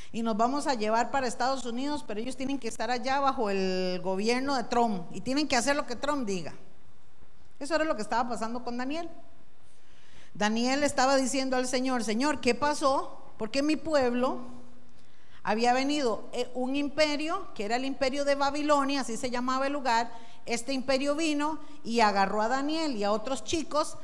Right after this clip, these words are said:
se los llevaron a otro lugar y los metieron a adorarle y a servirle al rey". Un rey pagano, un rey con otras cosas. Y Daniel estaba orando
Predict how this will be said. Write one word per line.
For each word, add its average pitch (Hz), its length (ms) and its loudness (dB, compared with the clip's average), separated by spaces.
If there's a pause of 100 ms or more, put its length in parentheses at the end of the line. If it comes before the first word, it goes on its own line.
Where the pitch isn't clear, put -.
(100)
se - 160 -4
los 220 200 2
llevaron 233 520 2
a 196 120 2
otro 240 360 0
lugar 302 460 2
y 240 80 -2
los 226 140 0
metieron 269 480 0
a 247 80 6
adorarle 302 760 2
y 320 40 -2
a 285 100 0
servirle 254 460 -2
al 269 220 0
rey". 196 340 0 (840)
Un 214 140 -4
rey 294 400 2 (500)
pagano, 294 600 2
un 269 120 2
rey 247 180 4
con 240 200 -2
otras 233 360 -2
cosas. 311 480 0 (380)
Y 339 100 0
Daniel 370 340 4
estaba 339 380 2
orando 330 480 -2